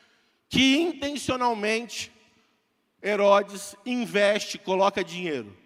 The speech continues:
Agora se torna uma cidade de muitos povos, uma cidade de maioria gentil,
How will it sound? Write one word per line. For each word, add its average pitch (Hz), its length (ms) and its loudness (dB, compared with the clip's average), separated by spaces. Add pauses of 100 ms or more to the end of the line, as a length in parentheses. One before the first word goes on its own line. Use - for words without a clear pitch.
(240)
Agora 240 340 4
se - 160 -8
torna 262 340 2
uma 247 200 2
cidade 220 500 2
de 220 100 -2
muitos 285 380 -2
povos, 247 640 0 (280)
uma 247 140 -2
cidade 226 520 0
de 190 100 -6
maioria 240 480 0
gentil, 214 520 -4